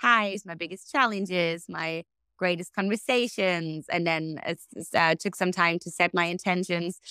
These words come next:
for my new Bali chapter ahead. Like, what do I wanna focus on? Who do I want to connect more with? Um, what is something I want to learn?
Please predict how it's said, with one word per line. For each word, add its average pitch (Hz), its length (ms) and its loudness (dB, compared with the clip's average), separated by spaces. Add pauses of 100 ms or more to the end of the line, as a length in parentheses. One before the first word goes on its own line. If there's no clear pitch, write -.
(280)
for 190 120 4
my 185 120 4
new 185 160 0
Bali 208 360 4
chapter 185 460 -2
ahead. 170 520 0 (140)
Like, 156 340 -8
what 156 140 -12
do 156 100 -10
I 156 60 -8
wanna 160 220 -8
focus 214 500 -2
on? 175 360 -2 (320)
Who 190 140 2
do 170 120 2
I 160 100 2
want 160 220 -4
to - 80 -20
connect 180 420 -4
more 240 280 2
with? 202 520 2
Um, 160 560 -4
what 160 220 -2
is 165 80 -12
something 160 280 -6
I 160 60 0
want 165 200 -2
to - 100 -4
learn? 247 560 2